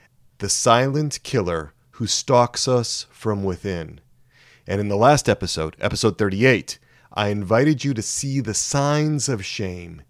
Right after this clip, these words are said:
in yourself and others, to recognize shame in yourself and in others, becoming better able to detect it. And that's really important because shame pulls us to hide it.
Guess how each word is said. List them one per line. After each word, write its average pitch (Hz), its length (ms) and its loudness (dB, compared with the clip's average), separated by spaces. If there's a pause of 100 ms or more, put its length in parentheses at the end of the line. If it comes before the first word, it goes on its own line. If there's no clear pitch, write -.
(120)
in 101 160 -6
yourself 104 520 -4
and 107 100 -6
others, 85 480 -8 (240)
to 113 140 -2
recognize 131 640 0
shame 95 540 -4 (240)
in 123 200 0
yourself 107 680 0 (320)
and 131 300 2
in 135 100 2
others, 95 480 0 (260)
becoming 107 440 -2
better 131 260 4
able 131 220 2
to 117 180 -6
detect - 640 -8
it. - 300 -8 (460)
And 95 100 -4
that's 156 240 0
really 151 600 4
important 127 580 2
because 101 280 -4
shame 151 640 0
pulls 156 520 -2
us 101 420 -2 (420)
to 117 140 -2
hide 131 840 2
it. - 420 -8